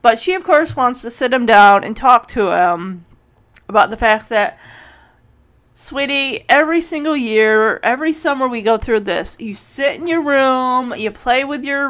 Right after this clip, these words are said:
erector set, and you make your models, and that's great. That's wonderful that you have hobbies.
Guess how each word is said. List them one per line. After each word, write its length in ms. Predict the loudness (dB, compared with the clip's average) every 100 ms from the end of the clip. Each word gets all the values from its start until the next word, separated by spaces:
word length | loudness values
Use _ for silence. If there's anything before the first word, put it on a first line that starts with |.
| -2
erector 500 | 2 4 2 0 -6
set, 540 | -6 0 2 4 2 -4
and 160 | -10
you 60 | -6
make 300 | -6 -6 -4
your 100 | -2
models, 720 | 4 6 6 6 4 4 2
and 160 | -4 -4
that's 200 | -4 -4
great. 360 | -2 -2 -2 -6
That's 240 | -10 -6
wonderful 460 | -2 -2 -2 -6 -4
that 180 | -4
you 80 | -2
have 160 | -4 2
hobbies. 580 | 4 4 0 -8 -14